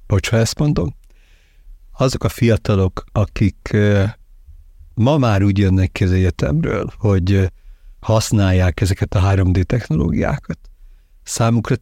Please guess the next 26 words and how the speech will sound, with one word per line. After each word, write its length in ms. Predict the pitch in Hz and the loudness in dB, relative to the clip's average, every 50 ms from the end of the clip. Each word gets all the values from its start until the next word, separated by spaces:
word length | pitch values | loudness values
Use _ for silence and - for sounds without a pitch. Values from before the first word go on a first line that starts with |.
| _ _ | _ _
teljesen 580 | - - 180 139 113 101 92 - - 98 87 87 | -2 0 2 2 2 2 2 0 0 0 0 0
természetes 840 | - 104 95 95 95 95 92 - - 117 98 - 123 107 - - | 0 0 2 2 2 2 0 0 -2 -4 -2 -2 -2 -2 -2 -2
lesz, 320 | - 113 107 110 - - - | -2 0 0 0 -2 -4 -2
hogy, 280 | 117 107 98 92 104 | 0 0 0 2 2
ö, 80 | 104 101 92 - - - - _ _ | 0 0 -2 -4 -10 -20 -20 _ _
hogy 200 | - - 113 95 | -6 -2 0 0
ezeket 380 | 104 98 98 101 - 117 - - | 2 2 0 0 -2 -2 -2 -2
a 40 | 101 | -4
szkennelt, 680 | - - - 117 113 110 107 107 101 98 98 - - | -4 -2 -2 0 0 2 2 2 2 2 0 0 -2
modellezett, 840 | - 110 107 101 107 101 95 95 92 82 101 90 87 - - - - | -2 0 0 2 2 2 2 2 2 0 0 -2 -2 -4 -8 -8 -4
ö, 260 | - 98 98 95 92 87 85 | -2 0 2 2 2 0 0
dolgokat, 520 | 82 101 101 113 117 - - - 101 - | 0 0 0 0 0 -2 -2 -4 -4 -2
azokat 460 | - 143 104 104 - - 110 - - - | -2 -2 -2 -2 -2 -2 -2 -2 0 0
ők 160 | 101 - - | 0 0 0
utána 380 | 107 - - 101 95 95 95 | -2 -2 0 0 2 2 2
a 40 | 92 | 0
számítógépüken 1040 | - - 107 95 95 92 - - 117 107 139 165 - - - - - 110 95 - - - - - - - - - | 0 0 0 0 0 0 0 0 0 0 0 -2 -2 -4 -6 -4 -4 -2 -2 -4 -6 -10 -14 -20 -20 -20 -20 -10
hogyan 300 | - - 98 95 90 85 | -4 0 2 2 2 0
fogják 340 | - - 120 107 - - - | 0 0 0 0 -2 -2 -4
tudni 220 | - - - - | -4 -4 -4 -2
használni, 480 | - - 113 - - - - 110 - - | -2 -2 -4 -4 -6 -6 -6 -4 -2 -4
és 120 | 101 - | -4 -2
hogyan 260 | - - 98 - - | -2 -2 0 0 0
élnek 360 | - - 110 107 98 78 - | -2 -2 -2 -2 -2 -4 -4
vele, 160 | - - - 87 | -4 -4 -2 -2
és 80 | 95 | -4